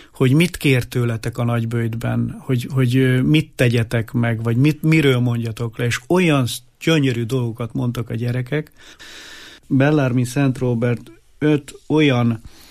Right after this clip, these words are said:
dolgot sorol föl, ami a böjt által nagyon hasznos számunkra. Az első, segít a lélek előkészítésében az imára és az elmélkedésre a mennyi dolgokról.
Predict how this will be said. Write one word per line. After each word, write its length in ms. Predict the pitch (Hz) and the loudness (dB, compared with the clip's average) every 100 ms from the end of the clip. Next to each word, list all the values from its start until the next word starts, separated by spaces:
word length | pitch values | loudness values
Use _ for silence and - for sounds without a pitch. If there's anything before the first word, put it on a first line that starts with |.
| - - - - | -20 -20 -16 0
dolgot 340 | 151 151 127 | 2 2 0
sorol 440 | 123 160 151 123 113 | 0 0 2 0 -2
föl, 480 | - 127 143 175 165 - _ _ - - - | -4 -2 0 0 -4 -12 _ _ -20 -18 -2
ami 240 | 147 147 | 2 2
a 60 | 131 | 2
böjt 340 | 147 165 - | 2 0 0
által 400 | 139 131 127 135 | -2 -2 0 2
nagyon 480 | 147 156 135 127 127 - | 2 2 0 -2 -4 -10
hasznos 640 | - 127 120 - 113 - - | -10 -6 -6 -6 -6 -8 -10
számunkra. 720 | - 120 117 113 110 117 113 - - | -8 -4 -2 -2 -4 -8 -12 -16 -12
Az 160 | - 113 | -6 0
első, 580 | 127 139 139 156 175 202 196 - _ - _ _ _ _ _ _ - - - - - | 2 2 0 0 0 -2 -6 -20 _ -20 _ _ _ _ _ _ -20 -20 -20 -20 -8
segít 500 | - 156 143 135 135 | 0 2 2 2 2
a 60 | |
lélek 340 | 131 147 131 143 | 2 4 2 2
előkészítésében 1300 | 135 123 123 117 - 113 120 107 - 113 123 135 | 2 0 0 -4 -4 -4 -2 -2 -2 -2 0 2
az 200 | 139 117 | 2 -2
imára 640 | - 143 135 127 131 135 160 | 2 4 4 4 2 0 -2
és 260 | 147 120 - | -2 -2 -2
az 140 | 117 | -4
elmélkedésre 920 | 143 139 131 123 123 120 117 110 - | 0 2 4 2 -2 -4 -2 -4 -2
a 40 | 120 | 2
mennyi 420 | 135 135 127 120 | 4 4 2 0
dolgokról. 840 | 113 117 110 107 - 107 110 113 | -2 -2 -2 -6 -6 -6 -6 -10